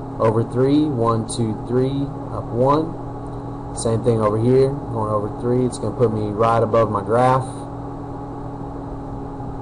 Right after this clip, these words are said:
And this is my new parabola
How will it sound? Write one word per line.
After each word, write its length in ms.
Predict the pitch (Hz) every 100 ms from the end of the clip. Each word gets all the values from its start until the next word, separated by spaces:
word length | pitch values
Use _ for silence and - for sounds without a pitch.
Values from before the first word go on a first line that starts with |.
| - - - - - - - - - - - - 277 - - - - - - - - - - - - - - - -
And 100 | 107
this 140 | 120 127
is 60 |
my 160 | 139 120
new 340 | 113 120 139
parabola 760 | 139 - 143 135 120 107 101